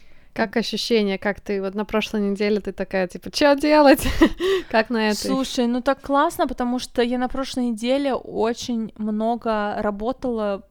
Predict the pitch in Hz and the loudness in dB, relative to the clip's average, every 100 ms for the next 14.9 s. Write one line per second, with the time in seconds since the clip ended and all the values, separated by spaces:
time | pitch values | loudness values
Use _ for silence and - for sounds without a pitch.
0 | - - 220 220 214 202 208 208 202 208 | -20 -10 -8 -6 -6 -6 -6 -8 -6 -8
1 | 214 220 247 - 330 247 214 220 - 214 | -4 -2 -2 -4 -2 -2 -4 -8 -8 -6
2 | 202 202 196 202 208 214 220 214 240 226 | -4 -4 -4 -8 -8 -6 -4 -4 -4 -6
3 | 214 208 196 - - 196 214 190 190 - | -8 -8 -12 -12 -12 -8 -6 -8 -8 -12
4 | 202 185 180 190 - - - - - - | -8 -8 -8 -10 -10 -16 -20 -20 -20 -20
5 | _ 220 208 196 190 190 185 - - - | _ -6 -4 -4 -6 -8 -10 -16 -18 -10
6 | 220 - 262 277 285 294 - 349 392 311 | -10 -8 -8 -6 -4 -4 -4 -2 0 0
7 | 269 254 247 - 233 240 - - 240 247 | -2 -2 -2 -4 -8 -10 -10 -12 -6 0
8 | 320 269 226 262 269 - 233 214 262 247 | 0 0 0 0 -2 -4 -6 -4 -4 -6
9 | - 254 233 - 214 - 262 311 - 294 | -4 -6 -6 -8 -10 -4 -4 -4 -4 -6
10 | 233 - 240 247 240 - - 233 - 254 | -6 -10 -8 -6 -8 -10 -10 -10 -6 -4
11 | 233 214 214 208 220 220 226 247 220 - | -2 -4 -4 -6 -10 -12 -10 -8 -8 -6
12 | 247 254 339 - 277 240 233 233 226 202 | -2 -2 -2 -6 -8 -4 -4 -4 -6 -8
13 | 233 220 202 - - - - 226 - 233 | -6 -6 -6 -10 -20 -20 -14 -14 -6 -4
14 | 214 208 202 202 208 214 214 202 | -2 -4 -4 -4 -6 -6 -6 -6